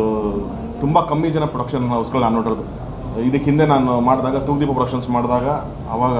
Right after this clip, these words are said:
ಬಾಸ್ ಜೊತೆ ಕೆಲಸ ಮಾಡಿದಾಗ ಅಲ್ಲಿ ನೋಡಿದ್ದೀನಿ ಟೆಕ್ನಿಷಿಯನ್ಸ್‌ನ ಗುರ್ಸೋದು, ಅವ್ರಿಗೆ ಅಂತ ಏನಾದ್ರು ಮಾಡ್ಕೊಡೋದು ಅಂತ.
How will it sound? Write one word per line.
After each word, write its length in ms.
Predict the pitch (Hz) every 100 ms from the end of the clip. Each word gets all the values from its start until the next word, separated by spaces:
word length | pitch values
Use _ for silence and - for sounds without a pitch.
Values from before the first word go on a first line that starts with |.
| 110 104 98 95 - -
ಬಾಸ್ 140 | 120 127
ಜೊತೆ 140 | 120
ಕೆಲಸ 180 | 233 -
ಮಾಡಿದಾಗ 340 | 123 117 -
ಅಲ್ಲಿ 140 | 135 156
ನೋಡಿದ್ದೀನಿ 300 | 147 123 113 - - -
ಟೆಕ್ನಿಷಿಯನ್ಸ್‌ನ 520 | 127 143 139 127 127
ಗುರ್ಸೋದು, 480 | 117 110 120 110 117
ಅವ್ರಿಗೆ 320 | 117 131 131
ಅಂತ 160 | 123 127
ಏನಾದ್ರು 240 | 120 113
ಮಾಡ್ಕೊಡೋದು 380 | 113 110 104 104
ಅಂತ. 460 | 98 - - -